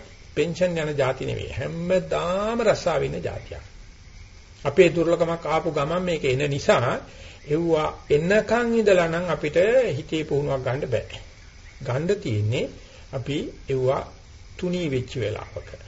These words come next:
හොඳ තරුණ කෙස් ඇති වෙලාවේ, ජීවිතේ භද්‍ර යෞවන වයසේ, ජීවිතයේ මුල් සමයේ උනත් හොඳයි.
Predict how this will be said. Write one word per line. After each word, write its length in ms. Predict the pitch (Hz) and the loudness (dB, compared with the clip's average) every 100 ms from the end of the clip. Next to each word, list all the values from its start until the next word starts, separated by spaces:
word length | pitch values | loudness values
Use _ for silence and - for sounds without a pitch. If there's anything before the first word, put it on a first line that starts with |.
| - - - - - - - - - | -18 -18 -20 -20 -20 -18 -20 -20 -6
හොඳ 200 | 143 143 | 0 2
තරුණ 400 | 196 143 147 151 | 4 4 2 -2
කෙස් 240 | - 151 - | -2 -4 -2
ඇති 240 | 135 123 | -4 -2
වෙලාවේ, 400 | 117 113 117 - | -4 -6 -8 -8
ජීවිතේ 440 | 127 151 160 156 165 | -8 -6 -4 -2 -2
භද්‍ර 380 | 143 135 143 170 | 0 -2 -2 -2
යෞවන 380 | 160 156 156 151 | 0 0 -2 0
වයසේ, 440 | 131 143 123 247 349 - - - | 2 2 0 -2 -4 -12 -18 -12
ජීවිතයේ 580 | 139 180 175 175 196 190 | -6 -2 0 8 10 10
මුල් 240 | 160 196 | 6 4
සමයේ 480 | 220 - 170 190 107 - - - - - - - - - - - - | 4 4 4 4 2 -4 -14 -20 -20 -20 -20 -20 -20 -20 -18 -18 -8
උනත් 300 | 147 160 202 - - - - - - - - - - - - - - | -2 0 0 -4 -18 -20 -20 -20 -20 -20 -20 -20 -20 -20 -20 -20 -18
හොඳයි. 280 | - 147 - | -6 -6 -6